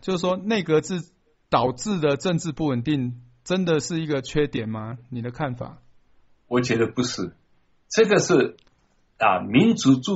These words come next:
Speaker 2: 度需要付出的代价。当然，你看英国哈，哈。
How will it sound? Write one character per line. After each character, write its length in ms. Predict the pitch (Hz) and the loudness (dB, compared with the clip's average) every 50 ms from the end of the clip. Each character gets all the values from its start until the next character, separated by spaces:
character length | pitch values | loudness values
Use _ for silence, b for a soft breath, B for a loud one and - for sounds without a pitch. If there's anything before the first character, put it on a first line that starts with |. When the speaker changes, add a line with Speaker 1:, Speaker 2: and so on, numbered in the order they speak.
| 175 - | 0 0
Speaker 2:
度 280 | - 156 135 123 - - _ _ _ _ _ _ _ - | 2 2 2 2 0 -6 _ _ _ _ _ _ _ -12
需 260 | - - - 151 156 | -10 -6 -2 2 4
要 380 | 156 156 139 117 107 - - _ _ - | 6 6 6 6 2 -2 -8 _ _ -18
付 260 | - - - 170 135 | -12 -4 0 0 2
出 160 | - 135 131 | 2 2 0
的 180 | - 107 98 95 - | 0 0 -2 -2 0
代 160 | - 117 95 | 2 2 2
价。 340 | 85 - - 87 - - - b b b b b b b _ - | 2 -2 -4 -6 -6 -8 -14 b b b b b b b _ 2
当 220 | - 175 185 160 | 4 6 6 6
然， 260 | 139 135 131 127 - _ - | 6 6 4 2 -4 _ -6
你 200 | 123 117 117 117 | -4 -4 -4 -2
看 280 | - - 156 139 127 - | 0 2 2 2 2 2
英 220 | 135 139 151 151 127 | 4 4 4 4 0
国 280 | - 92 90 87 87 | -2 -6 -10 -10 -10
哈， 300 | - - 90 87 - - _ _ | -10 -8 -8 -10 -10 -12 _ _
哈。 240 | - 95 90 78 - | -8 -6 -6 -6 -8